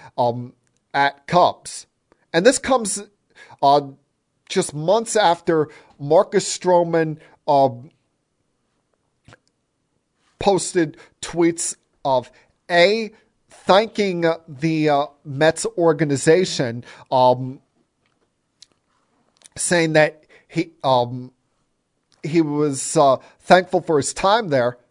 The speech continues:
But on Tuesday, then he, he writes that he's beyond thankful to have left the team. Um, and when pressed by many people on Twitter to expand on those comments,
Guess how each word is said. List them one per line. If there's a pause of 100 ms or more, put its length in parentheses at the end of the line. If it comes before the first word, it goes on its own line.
(180)
But
on
Tuesday, (140)
then
he, (280)
he (280)
writes (840)
that
he's
beyond
thankful (240)
to
have (100)
left
the
team. (320)
Um, (480)
and
when (180)
pressed
by
many
people
on
Twitter
to
expand
on
those
comments,